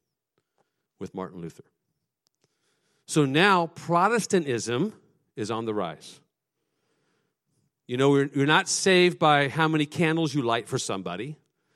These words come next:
how many indulgences you give money to, to get people out of purgatory, all those kinds of things that they did to raise money.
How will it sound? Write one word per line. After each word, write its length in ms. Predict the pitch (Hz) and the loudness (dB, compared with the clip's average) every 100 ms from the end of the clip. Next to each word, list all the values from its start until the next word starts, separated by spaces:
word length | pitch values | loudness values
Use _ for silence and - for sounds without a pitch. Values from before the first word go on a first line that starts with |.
| _ _ _ | _ _ _
how 140 | - 156 | 0 2
many 240 | 151 147 | 4 4
indulgences 680 | 139 151 147 151 143 156 131 | 4 2 2 -2 -6 -6 -4
you 120 | 131 | -4
give 280 | 131 151 127 | 0 0 0
money 460 | 143 160 143 139 - - | 2 4 2 0 -10 -8
to, 280 | - 107 127 | -2 0 0
to 120 | 131 | -4
get 220 | 143 139 | -4 -4
people 240 | 147 135 135 | -6 -4 0
out 160 | 127 | 2
of 180 | 160 - _ _ _ _ _ - | 0 -4 _ _ _ _ _ 0
purgatory, 840 | 185 185 165 131 107 107 120 160 _ _ _ _ _ - | 0 2 -2 -2 -2 0 -2 -6 _ _ _ _ _ 2
all 120 | 170 | 4
those 200 | 175 170 | 4 2
kinds 200 | 180 156 | 2 2
of 100 | 151 | 2
things 200 | 175 165 | 2 2
that 140 | 151 | 2
they 160 | 156 156 | 2 0
did 360 | 127 180 185 - | 4 4 4 2
to 120 | 156 | 0
raise 340 | 147 160 151 | 2 2 2
money. 540 | 127 151 156 110 139 | 2 2 4 0 -4